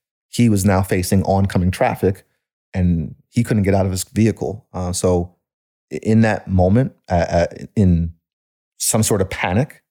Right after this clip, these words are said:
uh, I ended up rolling my friend over, giving him C P R until he could breathe again. Um, I, I was yelling at the person who had hit us to, to call for help, call the police.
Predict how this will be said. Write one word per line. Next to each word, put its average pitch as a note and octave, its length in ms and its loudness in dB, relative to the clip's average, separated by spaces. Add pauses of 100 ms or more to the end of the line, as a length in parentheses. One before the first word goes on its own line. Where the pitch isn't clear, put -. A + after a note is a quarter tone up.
uh, F2+ 480 0 (100)
I F2+ 180 0
ended F#2+ 280 2
up F#2+ 240 -2 (340)
rolling G2+ 220 2
my G2 80 2
friend F#2+ 300 0
over, G#2+ 320 0
giving G2+ 320 0
him G2 80 4
C F#2+ 180 0
P F2 160 -4
R G#2 400 0 (100)
until F2 440 -4
he G2 100 0
could G2 160 -6
breathe G2 320 -2
again. C3 340 0 (540)
Um, F2+ 480 -4 (520)
I, E2 200 -8
I G2+ 80 -2 (340)
was F#2 220 -2
yelling G#2+ 460 2
at A2 200 -4
the - 80 -6
person G#2+ 460 0
who G2 200 -2
had E2+ 340 -8 (360)
hit C3 140 -2
us F2+ 360 -2
to, G#2+ 160 -4
to - 180 -6
call A#2 400 -2
for A2+ 180 -4
help, G2+ 320 -4
call B2 240 -2
the A#2 80 0
police. G2 680 -4